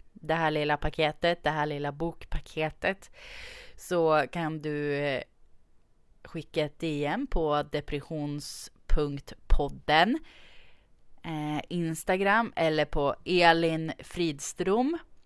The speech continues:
på Instagram eller på Depressionspodden på Facebook. Då skickar du ett meddelande och sen skriver du: "Hej, jag vill köpa boken."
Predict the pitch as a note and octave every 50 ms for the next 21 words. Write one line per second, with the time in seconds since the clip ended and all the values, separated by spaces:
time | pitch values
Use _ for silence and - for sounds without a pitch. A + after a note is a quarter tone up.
0 | - - - D3+ C#3 A#2+ G2+ C#3+ D3 C#3+ C#3+ - - D#3 D#3+ D#3 D#3+ D#3+ E3+ F#3
1 | G#3 B3 B3+ - - - - - - - - - - - _ _ - - - -
2 | - - - _ - - - - - - - G3+ A3 A3+ G#3 - G#3+ F#3+ F3+ F3+
3 | F3+ F3 - F3+ D#3+ D#3 F3 E3 D#3 - - - E3 D3+ C#3+ C#3+ D3+ D3 C#3+ D3
4 | C#3+ C3+ - - D#3+ D3+ C#3+ C3+ C3 B2 C#3 C#3+ - - - - D3+ D#3 D3+ -
5 | - - - - - - - - - - - F#3 G3+ G#3 G#3+ G3 - - - A#3
6 | G#3 - A#3+ A#3 A#3+ - G3+ G3+ F#3 F3+ F3 F#3 F3 E3+ E3 E3 D3+ D#3 - -
7 | F3 D#3+ - - D#3 C#3+ D3 D3+ E3 F#3 A3 A3+ G#3 F#3+ E3+ E3+ - - E3+ -
8 | D#3 D#3+ F3+ G#3+ G#3 - - F#2 C#2+ - -